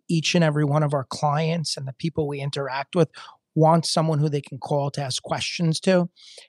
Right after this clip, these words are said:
and to deal with their concerns. So we've adapted the experience and evolved it into even more comprehensive planning, but more importantly, talking to clients about what concerns them at night and what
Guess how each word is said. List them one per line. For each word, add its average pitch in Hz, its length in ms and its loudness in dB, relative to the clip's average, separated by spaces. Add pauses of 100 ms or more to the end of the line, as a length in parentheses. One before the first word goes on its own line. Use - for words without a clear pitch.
(200)
and 151 220 4
to 151 240 2
deal 151 260 2
with 151 160 0
their 143 160 -4
concerns. 143 800 0
So 147 300 0 (480)
we've 170 180 4
adapted 165 640 2
the 156 160 -2
experience 170 880 -2
and 151 100 -2
evolved 147 560 -2
it 185 180 -4
into 147 440 -4 (140)
even 156 260 2
more 147 280 4
comprehensive 143 920 -6
planning, 151 480 -2 (420)
but 156 140 2
more 160 260 6
importantly, 165 520 2
talking 151 340 -2
to 143 80 -4
clients 143 420 -4
about 139 240 -4
what 135 140 -6
concerns 143 480 -2
them 139 160 -8
at 139 120 -14
night 139 340 -2 (640)
and 156 220 6
what 156 220 4